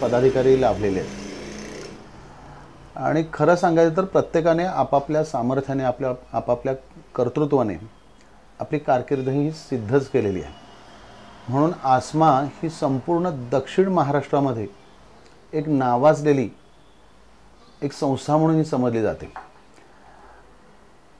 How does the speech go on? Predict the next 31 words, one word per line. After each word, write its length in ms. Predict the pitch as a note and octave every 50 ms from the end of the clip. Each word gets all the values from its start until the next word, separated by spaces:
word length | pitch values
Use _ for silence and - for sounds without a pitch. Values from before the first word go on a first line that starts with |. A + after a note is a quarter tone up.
| - -
अर्थात 320 | - C3 B2+ B2 - E3 E3 E3+ - -
पंचवीस 380 | C#3+ C#3 - - F3 D#3 D#3+ E3
वर्षानंतर 500 | D3+ C3 - - D#3 D#3+ D#3 D3+ D#3 D#3
एक 120 | D#3+ D#3
अध्यक्ष 360 | C#3 B2 A#2+ C#3 C3+ C3+ -
म्हणून 200 | D#3+ D#3 D#3 D3+ C#3
आली 180 | C3 C3 C3+
माझ्यावरती 560 | C#3 C3+ C3 B2+ B2 B2 B2 - C#3 C3 B2+
जबाबदारी, 480 | B2+ A#2+ A#2+ B2 B2 B2 A#2+ B2+ A#2+ A#2+
ही 120 | A#2 C3 C3 - -
फार 160 | B2 B2 C3
मोठी 420 | C3 C3 B2+ A#2 G#2+ - - C3+
आणि 220 | C3 B2+ B2+ C3 B2 B2
खूप 160 | - - C3 C3 C#3 C3 A#2 - - - - - - - - - - - - - - - - - - A#2+ A#2
जबाबदारीची 600 | B2 B2+ C#3 C#3+ C#3+ C#3+ C#3+ C3+ C3 A#2+ - C#3
आहे 200 | B2 A#2 A#2 A#2+
असं 200 | A#2 - - B2
मी 80 | B2
समजतो. 420 | A#2 - A#2 G#2+ G#2+ - - - F2+
कारण 1400 | - - - - - - - - - - - - - - - - - - - - - _ _ - - - C3 B2+
यापूर्वीचा 580 | B2+ C3+ C#3+ C#3+ D3 C3 C3 C#3+ D3 C#3+ E3 D3+
काळ 160 | D3+ D3+ C#3+
मी 100 | C#3+ D3
मगाशी 340 | C#3+ C#3+ C3 C3 B2 - C#3+
सांगितल्याप्रमाणे 640 | - - B2+ B2 B2+ B2+ C3+ C#3 C3 C3+ C3 C3+ C3+ -
खूप 160 | - D#3 D#3
प्रत्येकाने 500 | - C3+ C3 - - B2+ C3 C3+ C#3 C#3
आपल्या 320 | C3 B2+ - C3+ C3+ C3 B2+ - - - -
कार्याने 360 | - A#2+ A#2 B2 A#2+ A#2+ B2
आणि 160 | B2 A#2+ A#2+ A#2+
याने 240 | A#2+ A#2+ A#2 A2+